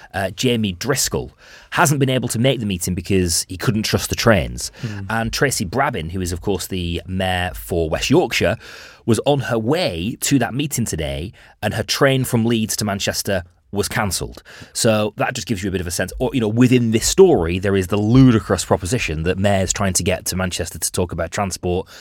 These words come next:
Speaker 1: are being let down the tr-, by the transport that's getting them there. What are we expecting from that meeting, Jack? What are the mayors gonna be asking?
Speaker 2: Well, in all the pieces I've seen, they're asking for action, which is brilliantly vague.
Speaker 1: <laughs>
Speaker 2: But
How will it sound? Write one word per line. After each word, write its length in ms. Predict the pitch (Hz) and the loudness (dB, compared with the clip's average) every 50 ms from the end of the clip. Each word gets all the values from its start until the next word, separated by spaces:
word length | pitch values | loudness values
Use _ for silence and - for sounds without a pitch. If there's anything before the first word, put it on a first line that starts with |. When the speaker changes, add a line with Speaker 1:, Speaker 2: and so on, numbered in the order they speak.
| - - | -14 -10
Speaker 1:
are 60 | - 90 | -6 -4
being 140 | 95 87 | -4 -2
let 160 | 87 87 - - | -2 -4 -4 -4
down 160 | 87 82 80 | -6 -6 -6
the 60 | 78 | -6
tr-, 100 | - - | -8 -10
by 140 | - 82 80 | -8 -8 -8
the 60 | 73 | -6
transport 400 | - 85 78 - - 78 76 71 | -6 -6 -6 -6 -6 -8 -8 -8
that's 120 | 67 67 - | -8 -10 -10
getting 260 | - 76 67 69 67 | -10 -10 -8 -8 -10
them 120 | 67 65 | -10 -10
there. 180 | 65 65 69 - _ - - - - - - | -12 -14 -16 -18 _ -18 -16 -16 -14 -12 0
What 180 | 170 196 220 214 | 6 6 8 8
are 20 | |
we 100 | 202 196 | 8 6
expecting 500 | - - - - 160 - - - 117 104 | 4 4 2 0 0 0 0 0 0 0
from 140 | - 107 104 | 2 2 2
that 120 | 95 82 | 2 2
meeting, 320 | 98 95 90 - - 80 76 | 2 0 0 0 0 0 0
Jack? 240 | 73 80 69 - - | 0 -2 -2 0 2
What 100 | 117 127 | 4 4
are 40 | 117 | 6
the 60 | 117 | 6
mayors 260 | 120 117 110 104 87 | 4 4 2 2 0
gonna 140 | - 90 90 | -2 -2 0
be 100 | 90 85 | 0 0
asking? 340 | 85 - - - - 67 67 - - - - _ _ - | -2 -2 -6 -6 -6 -8 -10 -12 -18 -20 -20 _ _ -6
Speaker 2:
Well, 600 | - 139 151 156 156 151 147 156 - - 190 196 - - - - | 0 2 4 4 6 4 4 2 -2 -8 -12 -18 -18 -16 -8 -4
in 120 | - 143 | 0 0
all 160 | 143 147 143 127 | 2 2 2 0
the 80 | 113 | 0
pieces 280 | 104 127 127 117 113 104 | 0 -2 -2 -2 -2 -4
I've 240 | 110 110 110 101 _ - | -4 -4 -4 -6 _ -14
seen, 540 | - - - 131 120 117 110 101 101 107 104 | -10 -6 -2 0 2 2 2 2 0 0 2
they're 120 | 104 101 | 2 4
asking 380 | 104 104 107 107 - - 104 90 | 6 6 4 2 0 -2 -4 -4
for 80 | - - | -2 0
action, 580 | 117 120 - - - - 92 87 87 85 87 90 | 0 0 0 -2 -10 -10 -10 -8 -8 -8 -8 -10
which 160 | - - - | -10 -8 -6
is 80 | 98 90 | -6 -4
brilliantly 500 | 87 - 113 110 104 95 104 - 92 90 | 0 2 2 2 2 2 -2 -4 -4 -2
vague. 480 | 85 104 104 101 85 78 87 92 - - - - - - | 2 4 4 4 4 2 -2 -8 -8 -6 -4 -4 -2 -2
Speaker 1:
<laughs> 180 | 139 - - | -2 -2 2
Speaker 2:
But 300 | - 127 120 113 117 - | 6 8 8 8 6 4